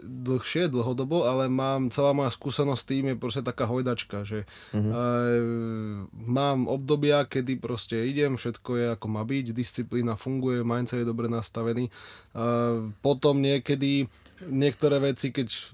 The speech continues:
Speaker 1: povedzme, narazím, alebo život sa skomplikuje v niektorých veciach, či už osobne, pracovne, alebo takto,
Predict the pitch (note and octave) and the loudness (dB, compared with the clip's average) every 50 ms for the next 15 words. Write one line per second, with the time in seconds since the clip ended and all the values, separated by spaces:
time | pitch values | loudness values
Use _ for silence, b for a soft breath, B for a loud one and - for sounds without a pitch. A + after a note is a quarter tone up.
0 | C#3+ - - G#2 - - B2 B2 B2+ B2 A#2+ C3 B2+ B2+ A#2+ B2 B2 B2 B2+ B2+ | -16 -14 -14 -14 -6 -4 0 0 0 0 2 2 2 2 2 2 2 2 2 0
1 | B2 A2+ B2 C3 B2+ A#2 A#2 A#2 A#2+ A2 A#2 A2+ G#2+ A#2+ B2 B2 A#2+ - - B2 | 0 0 0 0 0 2 2 2 2 2 0 0 0 0 0 0 -2 -2 -2 -2
2 | G#2+ - - - B2 A#2+ A2+ C3 B2+ A#2+ - C3 B2 A#2 B2 A2 - - A#2 A#2+ | -2 -2 -4 -2 -2 -2 -2 -2 -4 -4 -2 -2 -2 -2 -2 -4 -4 -4 -4 -4
3 | A2+ A#2 B2 A#2 - - D3 C#3 - - - A#2+ A2+ G#2+ G2 A2 A#2 A2 - C3 | -2 -2 -4 -4 -2 -2 -2 -2 -4 -4 -4 -2 -2 0 0 -2 -2 -2 -2 -4
4 | A2+ A#2+ A#2+ A#2 G2 - A2+ A#2 A#2+ A#2 - B2 A#2+ A#2+ A#2 A#2+ A#2+ A#2 A#2 A2 | -2 -2 -2 -2 -2 -2 -2 -2 -2 -2 -2 -4 -4 -2 -2 -2 -2 -2 -2 -2
5 | A2 A2 A2 G#2 G#2 G2 - A2 - - - D#3+ E3 | -2 -2 -2 -4 -4 -4 -6 -6 -6 -2 -2 -2 -2